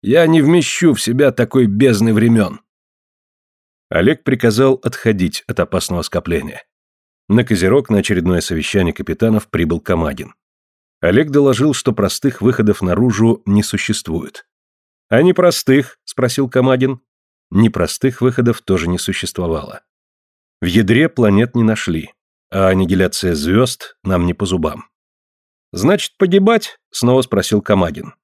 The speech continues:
Вопрос был неуместен. Олег для того и собрал капитанов, чтобы искать избавления от катастрофы.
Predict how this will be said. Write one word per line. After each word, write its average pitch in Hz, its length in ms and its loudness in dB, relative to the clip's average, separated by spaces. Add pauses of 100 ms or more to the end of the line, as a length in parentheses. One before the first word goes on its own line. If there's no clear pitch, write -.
(220)
Вопрос 117 380 0
был 104 240 2
неуместен. 95 680 0 (1120)
Олег 131 300 0
для 131 140 2
того 139 220 4
и - 20 2
собрал 113 400 2
капитанов, 123 580 0
чтобы 92 220 -2
искать 123 300 -2
избавления 87 680 0
от - 120 -10
катастрофы. - 720 -6